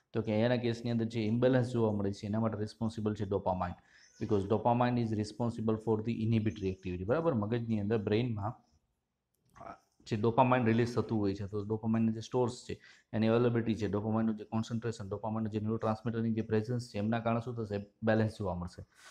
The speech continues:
હવે ડોપામાઇનના જે ફર્ધર જે સ્ટોર્સ જે છે, એમનું ડિપ્લેશન થવાના કારણે શું થશે?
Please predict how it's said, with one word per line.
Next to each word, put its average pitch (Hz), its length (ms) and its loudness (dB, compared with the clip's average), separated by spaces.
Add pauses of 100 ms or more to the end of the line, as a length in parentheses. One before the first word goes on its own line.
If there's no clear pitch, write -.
(160)
હવે 110 160 6
ડોપામાઇનના 117 540 6
જે 113 100 2
ફર્ધર 113 340 4
જે 113 180 2
સ્ટોર્સ 127 500 4
જે 110 140 4
છે, 101 160 -4
એમનું 107 260 0
ડિપ્લેશન 113 460 0
થવાના 117 300 0
કારણે 113 280 0
શું 113 200 -4
થશે? 98 320 -2